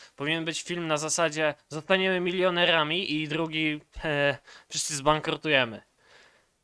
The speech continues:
Ten film będzie z tych pozytywnych. I od razu mówię, żaden film, który wrzucam, jeżeli nie informuję o tym,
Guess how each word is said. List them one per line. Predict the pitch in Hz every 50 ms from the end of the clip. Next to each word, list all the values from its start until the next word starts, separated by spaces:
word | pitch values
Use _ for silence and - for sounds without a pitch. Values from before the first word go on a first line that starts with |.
| _ _ _ _ _ _
Ten | - 190 214 226 214
film | - 233 220 220 214 208 196 127 170
będzie | 170 185 190 185 180 190 180
z | 170 -
tych | - 190 -
pozytywnych. | - - 180 175 185 - 175 156 123 113 107 98 - - - - - -
I | 127 139 147
od | 151 165
razu | 190 196 196 180 196 202
mówię, | 190 175 156 127 113 104 - _ _ _ _ _ _ _ _ _ _ _ _ _ _ _ _ _ _ _ _ -
żaden | 156 147 139 165 175 175 175 170 160
film, | - 151 160 160 165 165 -
który | - - 151 151 147
wrzucam, | 139 127 156 156 - - 139 151 156
jeżeli | 151 143 143 156 151 151 151 143
nie | 147 147 151
informuję | 156 156 147 165 156 156 165 156 156 147 143 135
o | 139 135
tym, | 135 143 151 156 160